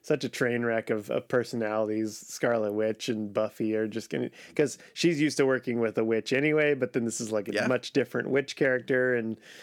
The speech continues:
Speaker 1: Swamp Thing nobody's gonna understand, and he's gonna be weird, and Mike is going crazy, and so, so it's, and Blade is just, you know, like, "I wanna be alone," and, <laughs> you know, like, yeah, there's, it's, I, I love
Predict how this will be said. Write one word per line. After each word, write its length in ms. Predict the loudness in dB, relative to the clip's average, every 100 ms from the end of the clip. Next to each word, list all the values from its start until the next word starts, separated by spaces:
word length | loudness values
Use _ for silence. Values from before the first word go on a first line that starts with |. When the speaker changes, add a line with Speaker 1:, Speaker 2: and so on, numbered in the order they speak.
| -10
Speaker 1:
Swamp 340 | -2 0 0
Thing 240 | 0 0 2
nobody's 320 | 0 0 0
gonna 280 | -2 0 -2
understand, 680 | -4 -6 -2 2 2 2 0
and 80 |
he's 140 | 0 0
gonna 140 | 0
be 80 | 0
weird, 440 | 0 2 2 2
and 340 | 0 -2 -6 -6
Mike 300 | -4 -2 -2
is 200 | -4 -6
going 280 | -4 -4 -2
crazy, 480 | -2 0 0 0 0
and 200 | 0 -4
so, 200 | -8 -10
so 140 | -4 -4
it's, 240 | -4 -10 -20 -20 -20 -18 -6
and 140 | -4
Blade 260 | 0 0 0
is 100 | -2
just, 200 | -6 -8 -6
you 80 | -4
know, 100 | -2
like, 220 | -4 -6
"I 40 |
wanna 160 | -8 -8
be 100 | -8
alone," 440 | -4 0 0 0
and, 200 | -2 -2
<laughs> 20 | 0
you 100 | 0
know, 280 | 0 -2 -4 -4
like, 300 | -6 -8 -10 -20 _ -20 -20 -20 -20 -20 -20 _ _
yeah, 260 | -2 0 0
there's, 320 | 0 -2 -4 -6
it's, 460 | -6 -4 -10 -12 -18 _ _
I, 160 | -4 -2 0
I 40 |
love 340 | 0 0 -2